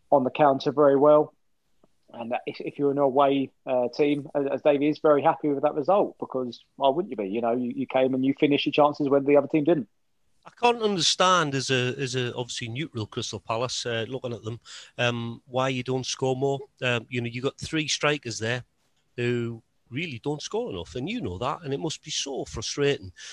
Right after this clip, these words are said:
Speaker 2: Um, I mean, I mentioned Batshuayi before. He plays for supposedly the best international team in the world and scores for them. I think he s-, he scored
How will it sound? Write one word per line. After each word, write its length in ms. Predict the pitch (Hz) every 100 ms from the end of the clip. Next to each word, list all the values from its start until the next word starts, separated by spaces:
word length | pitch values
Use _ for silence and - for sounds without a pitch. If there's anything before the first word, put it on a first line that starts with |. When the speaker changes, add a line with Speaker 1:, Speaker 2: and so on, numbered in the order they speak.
| - -
Speaker 2:
Um, 260 | 131 120 120
I 40 |
mean, 220 | 123 131 127
I 60 |
mentioned 400 | 143 160 - 135
Batshuayi 560 | 120 - - 143 131 110
before. 480 | 95 - 143 110 135
He 160 | 160
plays 260 | - - 175
for 280 | 151 123 113 _ _
supposedly 540 | - - 165 170 127
the 60 | 104
best 300 | 135 123 -
international 460 | 117 120 110 - 104
team 200 | - 117
in 60 |
the 60 | 104
world 220 | 151 143
and 80 | 120
scores 360 | - 214 233
for 160 | - 120
them. 120 | 87 - -
I 40 |
think 160 | 95 -
he 60 | 127
s-, 180 | - -
he 60 | -
scored 500 | - - 170 156 -